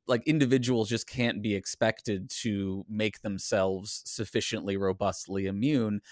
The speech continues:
And so we need, like, a really, really serious conversation about, like, how much we're gonna, how much energy and money we're gonna throw at content moderation. Um, so, like, I wonder, do y'all also agree, or do you feel that, like, we need, like, a real big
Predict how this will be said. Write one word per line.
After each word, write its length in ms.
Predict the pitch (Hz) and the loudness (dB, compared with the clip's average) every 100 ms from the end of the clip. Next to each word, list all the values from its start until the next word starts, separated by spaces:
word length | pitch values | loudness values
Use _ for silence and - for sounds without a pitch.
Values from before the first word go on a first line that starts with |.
| - - | -12 0
And 160 | 123 | 0
so 100 | 117 | 2
we 120 | 131 120 | 4 4
need, 520 | 120 120 127 110 92 | 4 4 2 0 0
like, 160 | 104 | -2
a 80 | 110 101 | 0 2
really, 420 | 117 117 107 101 | 4 4 4 0
really 300 | 107 110 95 | 0 0 -2
serious 480 | - 107 104 98 - | -2 0 0 -2 -2
conversation 680 | 104 98 98 170 160 117 | -2 -2 0 2 2 -2
about, 420 | 101 104 101 101 - _ _ _ - | -2 2 4 4 0 _ _ _ 2
like, 240 | 107 98 - | 2 2 0
how 180 | - 120 | 2 4
much 260 | 120 - | 4 0
we're 80 | 110 | -2
gonna, 240 | 110 104 - _ 120 | 0 0 -2 _ 0
how 80 | 131 | 2
much 160 | 110 135 | 2 4
energy 340 | 135 120 120 | 4 4 2
and 140 | 107 104 | 2 4
money 240 | 107 110 | 4 2
we're 100 | 101 | 0
gonna 180 | 104 98 | 0 0
throw 220 | - 98 | 2 0
at 80 | - | 0
content 460 | - 104 - 98 | 0 -2 0 -4
moderation. 800 | 95 92 92 101 113 - 107 117 - - - - | -2 -2 0 2 0 -2 -6 -6 -10 -20 -20 -6
Um, 300 | 95 95 98 - | -2 0 -2 0
so, 100 | 123 | 4
like, 140 | 117 | 6
I 60 | 117 | 8
wonder, 580 | 123 143 127 110 101 - - _ - | 8 6 6 4 0 -4 -20 _ -4
do 140 | 131 | 2
y'all 300 | 127 127 117 | 6 10 10
also 400 | 110 110 - 117 | 10 6 6 4
agree, 360 | 104 110 110 123 | 4 0 4 4
or 140 | 107 | 4
do 100 | 104 | 2
you 120 | 110 98 | 0 0
feel 280 | 110 113 107 | 2 4 4
that, 80 | |
like, 180 | 82 107 | 2 0
we 120 | 113 | 0
need, 520 | 104 104 107 107 101 - _ - _ - | 0 2 2 0 -2 -12 _ -20 _ 0
like, 160 | 104 | 2
a 80 | 104 | 2
real 320 | 101 104 107 | 2 4 6
big 360 | 101 110 104 | 6 4 2